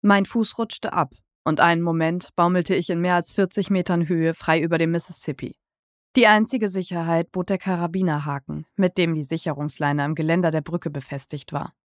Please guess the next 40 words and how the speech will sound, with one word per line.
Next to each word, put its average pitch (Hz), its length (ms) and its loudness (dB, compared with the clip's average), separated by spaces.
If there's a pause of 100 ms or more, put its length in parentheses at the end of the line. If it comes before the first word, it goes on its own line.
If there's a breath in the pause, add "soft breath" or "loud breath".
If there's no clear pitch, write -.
(300)
Ich 180 340 2
fluchte 156 680 -4
und 202 220 2
suchte 214 320 0
nach 175 240 0
Halt 185 220 2
auf 143 100 -10
dem 156 160 -6
glitschigen 156 420 -4
Balken. 143 440 -4 (720)
Sobald 208 360 4
ich 214 120 -10
wieder 196 220 2
einigermaßen 190 680 0
fest - 340 -4
stand, 170 460 -2 (120)
lehnte 226 360 4
ich 208 160 -2
die 202 120 -4
Stirn 170 340 -2
an 160 120 -4
das - 160 -4
kühle 156 260 0
Metall. 147 400 -4 (880)
Wieso 165 500 0
immer 143 440 -6
ich? - 460 -12 (840)
Das 208 240 2
war 202 100 6
keine 208 400 0
wirkliche 185 400 -4
Frage. 151 460 -4 (480)
Ich 208 160 0
wusste 220 260 2
genau, 226 320 6
wem 151 160 -4
ich 139 120 -10
die - 80 -12
Klettertour 143 500 -6
verdankte. 139 520 -4